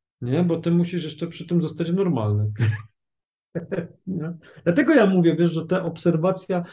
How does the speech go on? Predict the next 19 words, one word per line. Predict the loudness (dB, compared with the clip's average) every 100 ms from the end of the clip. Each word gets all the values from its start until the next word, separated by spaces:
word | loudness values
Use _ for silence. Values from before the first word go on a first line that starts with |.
| -18 -4
te | -2
siedem | 2 2 4
godzin, | 4 4 2
wiesz, | 0 -2
to | -2
jest | -4 -4
sytuacja | -6 -4 -2 -2 -2
dobra. | 0 0
Jeżeli | 0 0 -4
poznam | -2 0 2 0 0
każdy, | 0 0 0
jeżeli | -2 -2 -4
by |
się | -4 -4
to | 0
miało | 2 0
skończyć | 0 -4 -6 -8
tym, | -6 -4
że | -2 -2